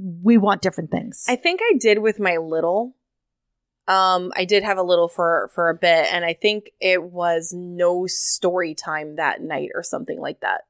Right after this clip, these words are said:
Speaker 2: um, was one of the punishments. He
Speaker 1: Yeah.
Speaker 2: did not like that.
Speaker 1: See, as a parent,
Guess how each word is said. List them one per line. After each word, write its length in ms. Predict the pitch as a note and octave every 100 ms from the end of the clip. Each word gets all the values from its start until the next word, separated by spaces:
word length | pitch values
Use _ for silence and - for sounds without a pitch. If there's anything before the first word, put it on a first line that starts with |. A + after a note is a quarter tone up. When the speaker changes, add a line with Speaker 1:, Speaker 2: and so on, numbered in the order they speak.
| _ _ _ _ _ _ _
Speaker 2:
um, 500 | F#3 E3+ D#3+ D#3+ F3 _
was 240 | - F3 E3
one 160 | E3+
of 60 | D#3+
the 60 | D#3+
punishments. 760 | D#3+ C#3 - - - - - _ _ _ _ _
He 160 | G#3 G#3
Speaker 1:
Yeah. 80 | G3+
Speaker 2:
did 80 | E3+
not 180 | C#3
like 180 | G#2+ D#3
that. 200 | F2 - _ _ -
Speaker 1:
See, 220 | D#4+ D#4
as 160 | C#4+ C#4
a 60 | C#4
parent, 500 | - D#4+ F#4+ G4